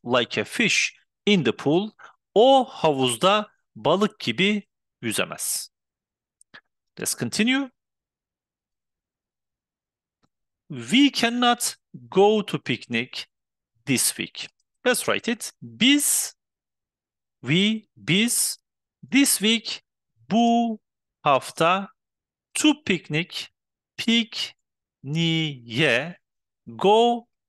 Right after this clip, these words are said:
git, cannot go, git e me. Of course, this T will be D, gideme. We cannot go,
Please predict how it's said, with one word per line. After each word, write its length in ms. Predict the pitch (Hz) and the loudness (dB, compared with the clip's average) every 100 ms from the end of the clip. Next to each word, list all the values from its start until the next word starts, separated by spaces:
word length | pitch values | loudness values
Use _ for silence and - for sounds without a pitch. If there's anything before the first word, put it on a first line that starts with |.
| _ _ 110 107 | _ _ -20 -4
git, 540 | 220 294 - - - _ _ _ _ _ - | -2 -2 -2 -8 -8 _ _ _ _ _ -2
cannot 560 | 214 277 262 247 247 | 0 0 0 0 -2
go, 380 | - 240 240 - _ - | 2 2 2 -4 _ -16
git 380 | 113 165 - - - 240 | -4 -4 -4 -8 -2 2
e 300 | 254 175 113 _ | 4 2 -2 _
me. 420 | 120 120 185 247 - _ _ - | -4 0 0 0 -6 _ _ -8
Of 220 | 117 - | -8 -4
course, 240 | 123 110 | -4 -4
this 260 | - 117 - | -4 -4 -4
T 460 | - - 220 226 160 | -4 -2 0 0 0
will 180 | 127 | 0
be 240 | 101 107 95 | 0 -2 -2
D, 380 | 101 220 262 - - _ - | 2 2 2 -2 -18 _ -18
gideme. 1200 | 113 113 156 127 127 113 104 101 107 185 254 - _ _ _ _ _ _ | -10 -2 0 2 0 0 -2 -4 0 0 0 -6 _ _ _ _ _ _
We 320 | 127 214 262 | 0 4 4
cannot 520 | - 160 143 139 - - | 2 -2 0 -2 -2 0
go, 320 | 214 240 | 2 2